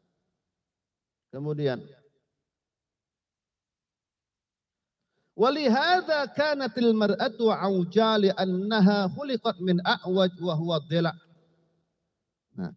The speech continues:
karenanya kata para ulama tadi, "Walihada kanatil mar'atu auja," oleh karena itu wanita itu adalah pada bengkok.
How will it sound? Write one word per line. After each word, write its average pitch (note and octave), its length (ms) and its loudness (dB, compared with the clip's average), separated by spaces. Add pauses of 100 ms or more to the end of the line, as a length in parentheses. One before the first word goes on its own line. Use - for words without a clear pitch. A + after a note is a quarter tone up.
karenanya D4+ 640 -4
kata F#3+ 400 -4
para D3+ 320 -2
ulama B2+ 400 -6
tadi, F#3+ 560 -4 (1200)
"Walihada C4 720 2
kanatil C4+ 560 -2
mar'atu G#3+ 640 -2
auja," F3 1200 -2 (240)
oleh C4+ 320 -4
karena G#3+ 320 -2
itu F#3 220 -8 (180)
wanita G#3 560 -4
itu F3+ 320 -2
adalah F#3 320 0
pada F3 400 -8
bengkok. D3 480 -10